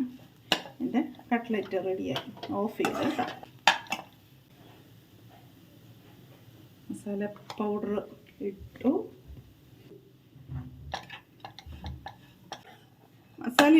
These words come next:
ഇട്ടാണ് ഞാൻ ബീഫ് വേവിച്ചത്. ആ ബീഫ് വേവിച്ച് ആ വെള്ളം ഊറ്റിക്കളയത്തില്ല ഞാൻ കേട്ടോ. എത്രയായാലും നമുക്ക് ബീഫ് ഫ്രൈ ഒക്കെ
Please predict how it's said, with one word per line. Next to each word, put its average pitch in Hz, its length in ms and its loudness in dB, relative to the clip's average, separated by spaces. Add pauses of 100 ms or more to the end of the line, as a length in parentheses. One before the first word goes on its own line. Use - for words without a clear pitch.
ഇട്ടാണ് 269 340 8 (120)
ഞാൻ 254 140 12 (440)
ബീഫ് 226 380 4 (1700)
വേവിച്ചത്. 277 580 10 (3750)
ആ 359 80 8 (100)
ബീഫ് 294 300 10 (100)
വേവിച്ച് 254 500 10 (280)
ആ - 20 8 (160)
വെള്ളം 233 360 10 (120)
ഊറ്റിക്കളയത്തില്ല 220 800 6
ഞാൻ 208 160 -2
കേട്ടോ. 220 220 6 (880)
എത്രയായാലും 330 560 10
നമുക്ക് 294 280 12
ബീഫ് 285 280 10
ഫ്രൈ 262 180 10 (180)
ഒക്കെ - 140 6